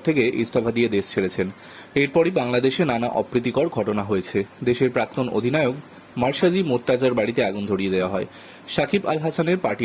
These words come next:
অফিসেও আগুন দেওয়া হয়। কানাডার টি টোয়েন্টি লিগে খেলার মাঝে চূড়ান্ত অপমানের শিকার হন সাকিব। এইবার প্রশ্ন তার আন্তর্জাতিক ক্যারিয়ার নিয়েই। মাশরাফি মোর্তাজা ক্রিকেট থেকে অবসরের পর রাজনীতিতে যোগ দিয়েছিলেন। শুধু তাই নয়, আওয়ামী লীগের তরফে দাঁড়ানো মাশরাফি নড়াইল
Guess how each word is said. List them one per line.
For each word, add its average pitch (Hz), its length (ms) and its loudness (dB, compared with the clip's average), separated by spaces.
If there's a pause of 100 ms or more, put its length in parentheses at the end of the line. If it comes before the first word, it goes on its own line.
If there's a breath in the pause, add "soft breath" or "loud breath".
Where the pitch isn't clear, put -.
অফিসেও 160 300 0 (120)
আগুন 107 220 -4
দেওয়া 110 160 2
হয়। 151 180 0
কানাডার 110 420 0
টি 110 140 0
টোয়েন্টি 104 280 0
লিগে 107 240 -2
খেলার 98 300 -2
মাঝে 151 240 0
চূড়ান্ত 120 360 0
অপমানের 110 400 -2
শিকার 104 280 -2
হন 107 180 -2
সাকিব। 92 260 -2 (580 loud breath)
এইবার 170 260 2
প্রশ্ন 135 220 2 (160)
তার 135 120 0 (120)
আন্তর্জাতিক 131 680 0
ক্যারিয়ার 101 380 0
নিয়েই। 95 180 -6 (440 loud breath)
মাশরাফি 170 480 0
মোর্তাজা 147 440 2
ক্রিকেট 127 320 0
থেকে 156 120 2 (100)
অবসরের 120 380 0
পর 120 80 4 (100)
রাজনীতিতে 101 460 -2 (100)
যোগ 101 180 0
দিয়েছিলেন। 123 420 0
শুধু 123 220 0
তাই 110 160 0
নয়, 156 220 -2
আওয়ামী 110 300 -2
লীগের 120 240 0
তরফে 98 320 0
দাঁড়ানো 127 280 -2 (180)
মাশরাফি 135 400 0 (200)
নড়াইল 135 300 2